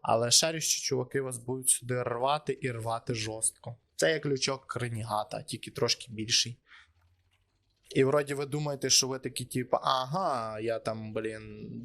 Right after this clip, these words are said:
вийду і дам щось". Е, на жаль, ні. Ну, я не знаю, у нас просто цікава десятка, що, на жаль, якось так. Е, не знаю, що він,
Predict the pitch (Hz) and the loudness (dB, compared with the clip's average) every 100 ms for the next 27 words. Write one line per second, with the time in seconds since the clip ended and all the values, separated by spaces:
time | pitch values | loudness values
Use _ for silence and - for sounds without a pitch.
0 | 123 123 120 123 120 117 123 139 143 - | -2 -2 -2 -6 -6 -2 2 2 4 2
1 | 117 - - - - 113 117 117 117 110 | 8 8 8 6 4 0 0 0 0 -2
2 | 104 104 196 160 151 127 110 107 107 - | -4 -6 -2 0 0 0 0 0 2 4
3 | - - - - - - 107 - - 107 | 2 0 -4 -6 -10 -8 -8 -6 0 2
4 | 110 117 - 127 - - 113 113 - - | 2 6 6 6 0 -8 -8 -10 -14 -16
5 | - - - - - - 110 110 113 107 | -14 -12 -12 -14 -12 -6 -2 2 2 2
6 | 107 110 - - - _ _ _ _ _ | 0 2 2 0 -6 _ _ _ _ _
7 | _ _ _ _ _ _ _ _ _ _ | _ _ _ _ _ _ _ _ _ _
8 | _ _ _ _ - - _ _ - 113 | _ _ _ _ -2 -2 _ _ 0 0
9 | - - 117 113 107 104 101 - 104 95 | -2 -4 -4 -2 0 -2 0 -2 -6 -14